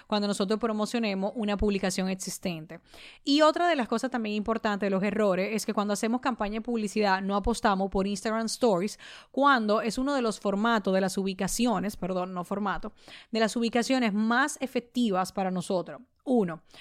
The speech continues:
la gente consume muchísimo Instagram Story de otras personas y tu mensaje se cuela. Dos, las personas tienen muy fácil hacer el deslizar y hasta comprar directamente desde ahí. Te lo digo porque yo como consumidora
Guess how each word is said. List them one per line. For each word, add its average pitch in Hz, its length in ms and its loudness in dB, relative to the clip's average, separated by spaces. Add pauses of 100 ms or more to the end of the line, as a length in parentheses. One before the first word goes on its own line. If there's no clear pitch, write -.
(180)
la 226 180 2
gente 247 380 0
consume 240 440 0
muchísimo 254 840 -2
Instagram 220 420 -2
Story 208 340 2
de 196 120 0
otras 180 200 -2
personas 185 540 -2
y 202 80 -6
tu 202 120 -2
mensaje 190 420 0
se 190 120 -4
cuela. 170 380 -4 (540)
Dos, 208 600 6
las 226 240 0
personas 233 500 -2 (100)
tienen 247 260 0
muy 247 200 2
fácil 262 360 2
hacer 226 200 0
el 220 100 0
deslizar 220 640 2
y 233 140 0
hasta 190 220 0
comprar 196 580 2
directamente 208 800 -2 (260)
desde 202 260 2
ahí. 190 320 2
Te 202 100 -4
lo 196 100 0
digo 240 260 2
porque 208 300 -2
yo 208 240 0
como 233 220 0
consumidora 190 680 2